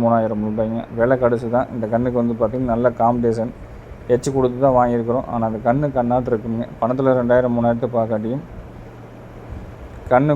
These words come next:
குவாலிட்டியான கண்ணா தேடிட்டு இருக்கிறவங்க விரும்பி வாங்குவாங்க. அதெல்லாம் நம்ம வாங்கி கொண்டு வந்திருக்கிறோம். பத்தாயிரம் ரூபாய்க்கு கண்ணு கேட்குறவங்களுக்கும்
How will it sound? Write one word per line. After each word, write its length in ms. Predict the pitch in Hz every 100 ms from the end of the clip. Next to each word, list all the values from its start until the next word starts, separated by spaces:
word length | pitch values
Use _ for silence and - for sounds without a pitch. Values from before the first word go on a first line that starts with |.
| 131
குவாலிட்டியான 420 | 123 120 131 123
கண்ணா 180 | 117 120 113
தேடிட்டு 280 | 113 113 110
இருக்கிறவங்க 420 | 110 110 107 135 139
விரும்பி 280 | 123 123 113 113
வாங்குவாங்க. 400 | 110 107 113 151
அதெல்லாம் 260 | 123 131 123
நம்ம 140 | 117 110
வாங்கி 180 | 113 117 110
கொண்டு 180 | 107 110
வந்திருக்கிறோம். 420 | 104 107 113 135 - - - - -
பத்தாயிரம் 280 | 123 123 123
ரூபாய்க்கு 200 | 143 131
கண்ணு 140 | 123 120
கேட்குறவங்களுக்கும் 580 | 117 117 117 117 117 139